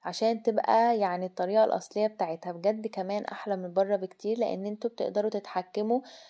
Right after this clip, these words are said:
في درجة ال-، ال-، الحلو بتاعها. يعني ممكن تقللوا السكر شوية لو انتوا حابين، وممكن تزودوه. بس كده الفراخ طالعة معايا مستوية جدًا.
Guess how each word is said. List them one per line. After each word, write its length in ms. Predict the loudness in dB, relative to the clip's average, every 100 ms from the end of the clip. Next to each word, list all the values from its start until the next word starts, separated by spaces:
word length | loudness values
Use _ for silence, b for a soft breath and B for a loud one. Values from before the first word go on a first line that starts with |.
| B
في 120 | _ 2
درجة 460 | 6 6 4 0 0 -6
ال-، 300 | -4 -2 0 0 0 0
ال-، 300 | -2 -4 -8 -10 -8
الحلو 500 | -8 -2 2 2 2
بتاعها. 500 | 0 -4 -6 -2 0
يعني 260 | 2 0 -2
ممكن 300 | -4 -4 -2
تقللوا 340 | -2 -2 -2
السكر 420 | -4 -6 -4 -2
شوية 500 | -2 -2 -2 2 2
لو 140 | 2 0
انتوا 200 | -4 -8
حابين، 420 | -8 -6 -4 -2
وممكن 340 | -2 -4 -8
تزودوه. 600 | -8 -2 -2 -2 -4 -6 -6 B B B B B B B _
بس 320 | 2 2 2
كده 360 | 0 2 4 4
الفراخ 380 | 2 4 4 4
طالعة 320 | 4 4 2
معايا 320 | -2 0 2
مستوية 520 | 0 -4 -4 0 2
جدًا. 500 | 2 -2 2 2 2